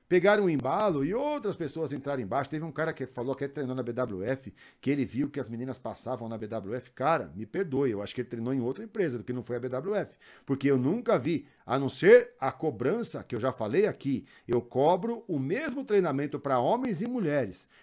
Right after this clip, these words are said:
Relevo um pouquinho no final, porque a gente sabe que a mulher, ela, ela não tem a mesma resistência que um homem. Certo? Mas a gente cobra pra que ela consiga chegar próximo dessa resistência. Então a cobrança em relação a treinos sempre foi assim.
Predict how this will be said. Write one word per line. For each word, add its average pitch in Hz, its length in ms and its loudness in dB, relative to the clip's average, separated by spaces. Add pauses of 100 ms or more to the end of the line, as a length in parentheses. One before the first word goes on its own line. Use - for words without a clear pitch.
(120)
Relevo 147 520 4
um 147 40 -2
pouquinho 147 640 -2 (320)
no 135 140 0
final, 160 480 4
porque 104 240 -6
a - 20 -2
gente 139 160 -4
sabe 156 220 -2
que 165 80 -6
a 143 40 -2
mulher, 135 300 2
ela, 139 300 -2
ela 135 160 -4
não 151 120 -6
tem 170 220 -2
a 139 60 -4
mesma 131 480 2
resistência 123 480 -4
que 214 100 -10
um 220 80 -4
homem. 160 340 2 (320)
Certo? 165 480 2 (240)
Mas 120 220 0
a 135 80 2
gente 160 300 0
cobra 202 420 4
pra 135 160 -2
que 143 140 -6
ela 196 160 0
consiga 220 560 -2
chegar 135 320 0
próximo 120 400 -2
dessa 110 180 -6
resistência. 101 540 -10 (240)
Então 143 180 2
a 160 60 6
cobrança 156 480 0
em - 20 -2
relação 123 500 -2
a 131 140 -2
treinos 139 640 -2 (240)
sempre 190 380 2
foi 190 160 -2
assim. 135 400 0